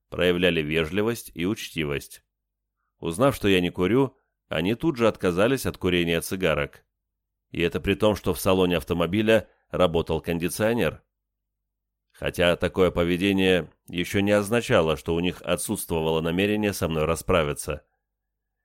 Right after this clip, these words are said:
Кровавый шлейф закончившихся девяностых годов государство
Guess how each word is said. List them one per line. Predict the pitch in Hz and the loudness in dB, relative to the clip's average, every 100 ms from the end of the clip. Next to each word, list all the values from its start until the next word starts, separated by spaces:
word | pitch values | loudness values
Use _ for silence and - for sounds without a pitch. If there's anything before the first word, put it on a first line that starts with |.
| _ | _
Кровавый | - 80 85 110 139 135 | -8 0 2 4 4 2
шлейф | - 104 131 120 - | 2 2 4 4 0
закончившихся | 80 90 90 120 107 95 101 90 92 | -4 -2 2 0 0 -4 -4 -4 -4
девяностых | 87 90 92 87 85 | 0 2 2 0 -4
годов | 78 82 113 120 - _ _ _ _ - | -2 4 4 2 -6 _ _ _ _ -8
государство | 78 90 87 117 110 120 113 104 | -6 -2 2 2 2 2 4 4